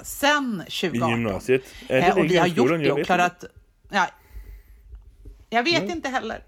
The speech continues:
Speaker 1: för jag är, eh, men jag skulle kunna tro att... Jo, men uppsatsen tror jag är obligatoriskt, eh, att skriva på dator. Men, eh, i alla fall så är det det på gymnasiet och, eh, det har vi gjort och klarat av alldeles utmärkt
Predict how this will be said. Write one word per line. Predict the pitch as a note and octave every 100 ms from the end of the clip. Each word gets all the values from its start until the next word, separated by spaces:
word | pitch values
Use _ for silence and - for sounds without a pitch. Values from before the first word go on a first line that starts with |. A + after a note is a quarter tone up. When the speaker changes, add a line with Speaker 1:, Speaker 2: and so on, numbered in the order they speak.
| -
Speaker 1:
för | A#3+
jag | A#3 A#3
är, | A#3 - A3+
eh, | A3+
men | A#3+
jag | A#3+ A3+ -
skulle | A3 B3 A#3+
kunna | - C4 A#3
tro | A#3 D4 F#4 F4+
att... | -
Jo, | A3+ E4+ D#4+
men | D4
uppsatsen | D#4 - A3+ F#3+ - A#4+
tror | G4 B3
jag | G#3
är | F#3 F#3 G#3+
obligatoriskt, | F#3 F3+ E3+ D#3+ D#3 - - - - - - -
eh, | - F#3+ -
att | F#3+
skriva | - F#3+ F3
på | E3 F3+
dator. | F3 - - - - - - - _ _ _ - G3+
Men, | G#3 G3+ A#3+ A#3
eh, | A3+ A3 G3+ G3 G3 -
i | B3
alla | D4
fall | - B3+
så | A3
är | G#3
det | F#3
det | E3+
på | F#3+
gymnasiet | E3+ D#3 - A3 -
och, | - G#3+ - - - -
eh, | G3 F#3 F3+ - - - - - - G3+
det | A3
har | A3 G#3+
vi | A3
gjort | G#3 F#4 - -
och | A#3
klarat | - A3 G#3 G#3
av | F3 F3
alldeles | A3+ F#3 E3+ E3 -
utmärkt | C4+ C4 G3 - G3+ E4+ F3+ - -